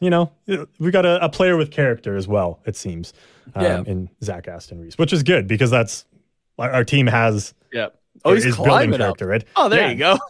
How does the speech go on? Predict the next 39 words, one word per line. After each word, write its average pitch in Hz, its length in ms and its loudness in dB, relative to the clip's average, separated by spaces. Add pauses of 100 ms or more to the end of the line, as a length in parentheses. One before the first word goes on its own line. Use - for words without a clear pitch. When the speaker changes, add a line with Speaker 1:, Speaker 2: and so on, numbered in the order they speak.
Speaker 1:
Yeah, 262 180 2
look, 196 200 0
he's 170 140 0
Speaker 2:
<laughs> - 20 -6
The, 190 80 4
Speaker 1:
got 208 180 2
it. - 180 -4
Speaker 2:
like, 175 160 -2 (140)
the 160 120 -10
dog 170 280 0
straight 165 280 0
up 160 220 0
climbed 127 760 -4 (300)
like 131 160 -2
he 143 120 -6
was 127 240 -6 (140)
fucking 120 360 -10
Spider-Man. 110 560 -6 (760)
Speaker 1:
Yeah. 117 240 -2 (340)
Speaker 2:
<laughs> 139 80 -14 (640)
Speaker 1:
So 110 220 -4 (300)
I, 120 320 -2
I 117 40 -2
just 113 160 -8
wanted 107 200 -6
to - 60 -20
show 110 180 -2
that 101 160 0
off. 95 220 -4
The, 117 240 0
uh, 110 200 2
the 110 80 -4
handle 120 400 0
is, 104 340 -2 (280)
uh, 101 280 -4
at 117 300 -2
Carl 120 400 2
the 113 180 -2
Iggy. 98 440 -8